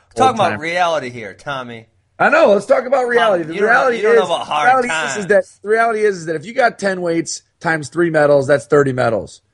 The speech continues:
Speaker 2: You got six weights at the Olympics times four medals, that's twenty-four medals.
Speaker 1: No,
Speaker 2: Okay?
Speaker 1: but Tommy, th-, th-, they're missing the point of it. There's, there's,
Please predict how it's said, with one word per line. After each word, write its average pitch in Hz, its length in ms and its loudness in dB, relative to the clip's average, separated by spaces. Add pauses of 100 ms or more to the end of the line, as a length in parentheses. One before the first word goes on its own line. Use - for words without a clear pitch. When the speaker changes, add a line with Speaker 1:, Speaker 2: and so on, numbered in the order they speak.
(220)
Speaker 2:
You 131 100 -8
got 180 180 4
six - 320 0
weights 151 460 -2 (120)
at 139 60 -14
the 139 100 -4
Olympics 156 360 0
times 139 300 -4
four 156 220 0
medals, 139 260 2
that's 127 160 -4
twenty-four 156 480 0
medals. 127 480 0 (200)
Speaker 1:
No, 233 300 -2
Speaker 2:
Okay? 147 200 -4
Speaker 1:
but 156 100 -12
Tommy, 233 300 -8
th-, 196 280 -12
th-, 220 180 -10
they're 214 160 -10
missing 214 200 -10
the 165 80 -8
point 262 260 -6
of 202 80 -14
it. 110 180 -12 (800)
There's, 190 360 -8
there's, 180 320 -10